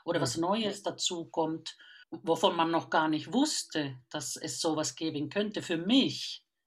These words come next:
Speaker 2: Mhm.
Speaker 1: Zum Beispiel, ich hab früher gedacht, ich kann keine Songs schreiben.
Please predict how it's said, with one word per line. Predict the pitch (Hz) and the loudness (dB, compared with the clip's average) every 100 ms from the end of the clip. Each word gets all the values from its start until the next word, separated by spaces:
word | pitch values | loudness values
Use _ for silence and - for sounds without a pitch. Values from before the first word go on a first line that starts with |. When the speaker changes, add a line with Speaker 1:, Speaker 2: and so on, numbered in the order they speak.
| - | -14
Speaker 2:
Mhm. | 113 - 117 147 _ _ _ _ _ _ - _ _ _ - | -12 -12 -14 -14 _ _ _ _ _ _ -20 _ _ _ -4
Speaker 1:
Zum | 156 | 2
Beispiel, | 165 202 170 | 4 4 2
ich | 180 | 0
hab | - | 0
früher | 156 196 196 | 2 6 6
gedacht, | 180 170 156 | 6 2 2
ich | 156 - | -4 -6
kann | 147 | -4
keine | 151 139 139 | -2 0 0
Songs | - 302 - | 2 2 0
schreiben. | - 156 143 143 147 143 135 | -2 -2 -2 -4 -6 -8 -8